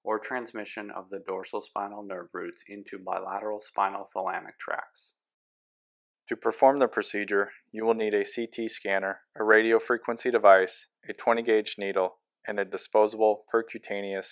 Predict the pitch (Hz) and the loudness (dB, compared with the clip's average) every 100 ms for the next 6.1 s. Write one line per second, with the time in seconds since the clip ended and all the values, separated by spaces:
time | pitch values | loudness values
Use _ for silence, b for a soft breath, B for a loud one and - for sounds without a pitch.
0 | - - 104 104 101 - - 95 - 95 | -18 -2 0 2 -2 -4 -8 -12 -8 -6
1 | 92 90 - - - _ _ _ _ _ | -4 -6 -6 -8 -8 _ _ _ _ _
2 | _ _ _ _ _ 104 - 104 - 160 | _ _ _ _ _ -10 -6 -6 -4 -2
3 | 156 139 110 95 90 87 85 - 98 107 | 0 0 0 -2 -4 -6 -16 -16 -12 -6
4 | 98 - 95 90 - 90 - 90 82 - | -6 -8 -14 -14 -14 -14 -14 -16 -16 -16
5 | 76 - _ _ - 104 120 120 95 95 | -16 -18 _ _ -4 -2 -2 -4 -6 -8